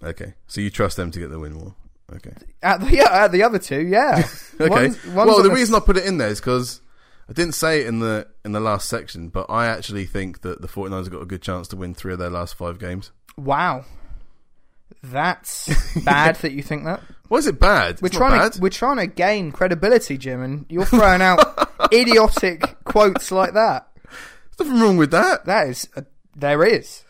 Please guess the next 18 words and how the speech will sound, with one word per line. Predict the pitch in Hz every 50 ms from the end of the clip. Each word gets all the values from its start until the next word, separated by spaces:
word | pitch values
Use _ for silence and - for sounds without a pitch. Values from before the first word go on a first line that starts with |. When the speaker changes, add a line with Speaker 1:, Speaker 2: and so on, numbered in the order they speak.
| _ - - -
Speaker 1:
They | - 160 185
play | 180 - 196 190
the | 180 180
Bears | - - 180 165 156 127 107 101
next, | 95 82 76 - - - - - -
okay? | 95 - 98 87 98 110 143 -
Speaker 2:
Yep, | - 156 147 170 175 -
so | - 185
that's | 180 175 -
my | 185 175 175
third | 165 - - 180 165 156 143
win | 160 151 147
for | 143 - 156
the | 143
Bears. | 120 127 123 123 123 117
Speaker 1:
No, | 101 92 87 85
no, | 82 78
no. | 76 76 73 -